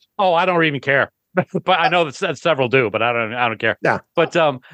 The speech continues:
Speaker 1: I might as well let the, the genie out of the bottle, so to speak, because we can hear his mellifluous tones right now. We're here to talk about a great event coming up in just a few short weeks, and that is Trek Talks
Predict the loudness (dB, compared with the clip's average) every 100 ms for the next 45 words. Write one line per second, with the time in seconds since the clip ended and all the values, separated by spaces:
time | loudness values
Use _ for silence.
0 | -20 _ _ _ _ _ _ _ -4 0
1 | 0 0 0 0 -2 0 -2 0 -2 -2
2 | -2 -2 0 0 0 0 0 0 2 0
3 | -2 -2 -4 -4 -6 -4 -4 -4 -4 -8
4 | -8 -6 -2 -2 -2 -6 -6 -6 -4 -2
5 | -4 -4 -4 -4 -4 -2 0 0 0 -2
6 | 0 -2 0 -2 -6 -20 -16 -4 0 0
7 | 2 2 0 -4 -16 -4 -2 0 -2 0
8 | -2 0 -4 -4 -2 0 0 0 -2 -2
9 | -2 0 0 0 -2 -2 0 0 0 -2
10 | -2 -6 -4 -4 -2 0 0 0 -4 -4
11 | -2 0 0 -2 -6 -2 -2 -2 -4 0
12 | 0 -4 -14